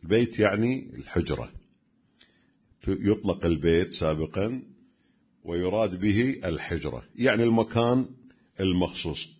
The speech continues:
قال: "فادخل البيت". قال: "فدخل البيت، فوضع أبو جعفر عليه السلام يده على الأرض". هذا.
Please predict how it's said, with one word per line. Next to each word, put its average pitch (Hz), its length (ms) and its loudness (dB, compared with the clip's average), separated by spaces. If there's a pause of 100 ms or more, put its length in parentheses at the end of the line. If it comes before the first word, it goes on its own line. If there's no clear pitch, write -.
(160)
قال: 120 280 4
"فادخل - 460 4
البيت". 117 680 4 (960)
قال: 117 460 2 (160)
"فدخل 95 640 2
البيت، 67 640 -4 (440)
فوضع 127 1000 8
أبو 127 360 8
جعفر 113 880 6 (360)
عليه 104 300 6
السلام 113 760 8
يده 135 560 10 (720)
على 151 560 8
الأرض". 147 1040 8 (3000)
هذا. 65 160 -12